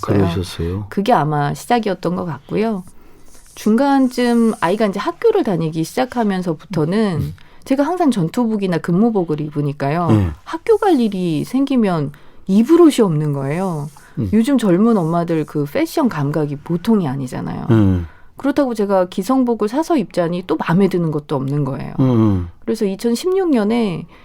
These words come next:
Speaker 2: 제가 한번 그냥 '내가 입을 옷을 만들어 보자.' 이런
Speaker 1: 네.
Speaker 2: 생각을 갖고 이제 시작을 하다가 재봉틀을 이제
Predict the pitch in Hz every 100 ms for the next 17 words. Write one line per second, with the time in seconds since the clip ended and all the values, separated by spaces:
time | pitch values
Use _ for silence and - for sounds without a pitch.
0 | - - 220 262 330 320 240 - - -
1 | - - 247 247 202 254 220 185 262 262
2 | - 175 156 277 339 196 185 185 208 180
3 | 175 - - 320 370 320 170 151 - 190
4 | 175 170 170 175 - 302 269 247 294 233
5 | 190 220 185 156 - - - - - 202
6 | 226 269 254 - 247 233 226 214 185 180
7 | 190 180